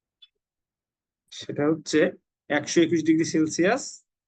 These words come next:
তারপর পনেরো পাউন্ড, সময় বিশ মিনিট, এটা।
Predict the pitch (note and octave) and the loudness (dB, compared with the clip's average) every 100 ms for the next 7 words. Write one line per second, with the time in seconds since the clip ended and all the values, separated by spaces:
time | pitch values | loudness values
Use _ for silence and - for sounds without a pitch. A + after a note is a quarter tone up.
0 | _ _ _ _ D3 C3+ D3+ D#3+ E3 E3 | _ _ _ _ -6 -4 -2 4 4 4
1 | D#3+ F3 G#3 D4+ - _ - E3 E3 D3+ | 4 4 4 4 0 _ -6 0 2 2
2 | E3 - C3+ G2 - _ _ - C3+ G#2 | 0 -4 -8 -10 -18 _ _ -8 -8 -8